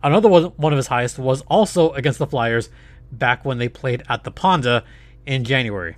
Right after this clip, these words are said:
So Drysdale maybe just loves playing against Philadelphia, but he, he looked good on that game. So once again, my three stars of the week, Zegras, number one, Grant, number two, Drysdale, number three. Those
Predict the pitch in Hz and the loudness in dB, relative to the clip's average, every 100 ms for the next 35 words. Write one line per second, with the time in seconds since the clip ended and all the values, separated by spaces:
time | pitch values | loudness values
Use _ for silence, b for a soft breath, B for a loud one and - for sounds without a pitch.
0 | - - 131 110 123 156 202 208 202 151 | -14 -8 -6 -6 0 2 2 2 0 -2
1 | 139 156 180 160 151 - 123 123 135 170 | 0 0 2 2 0 -4 -8 0 2 2
2 | - - 139 143 127 123 135 131 120 117 | -2 -10 -4 -2 -2 -4 -6 -4 -2 -2
3 | 147 110 98 - _ _ - - b b | -4 -6 -8 -10 _ _ -20 -20 b b
4 | b - 123 110 _ _ - 143 160 143 | b -10 -8 -8 _ _ -10 -4 -4 -2
5 | 151 165 156 123 131 143 95 b b b | 0 2 2 2 4 4 0 b b b
6 | b b _ 139 131 117 110 107 82 b | b b _ -4 -2 -4 -6 -8 -8 b
7 | b b - - 120 147 160 143 127 110 | b b -14 -8 -4 -2 -2 -2 -2 0
8 | 139 156 180 175 151 147 160 156 - b | -2 0 0 2 2 0 0 -2 -4 b
9 | b b _ 120 120 214 147 98 - - | b b _ -6 0 2 2 0 -4 -12
10 | - - 139 156 156 143 135 139 113 85 | -14 -12 -6 -4 -2 -2 0 0 -2 -6
11 | b b _ - 127 170 156 175 175 180 | b b _ -6 0 0 0 -4 -2 -4
12 | 156 143 139 b b - 113 113 117 127 | -2 -2 -2 b b -20 -8 -2 0 0
13 | 113 127 123 120 b b - 113 123 127 | -2 -4 -4 -6 b b -10 -4 -4 -2
14 | 127 - 107 90 101 143 190 | -4 -4 -8 -6 -2 2 2